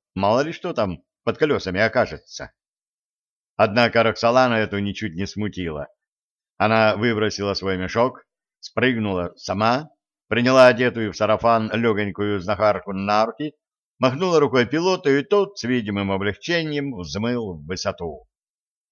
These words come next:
Со стороны, наверное, выглядело странно,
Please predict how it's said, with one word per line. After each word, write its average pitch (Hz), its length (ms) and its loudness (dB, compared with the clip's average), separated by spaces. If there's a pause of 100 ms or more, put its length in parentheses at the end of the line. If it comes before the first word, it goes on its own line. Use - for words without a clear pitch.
(340)
Со - 180 -2
стороны, 113 520 0
наверное, 117 600 -2
выглядело 104 500 -4
странно, 92 720 -2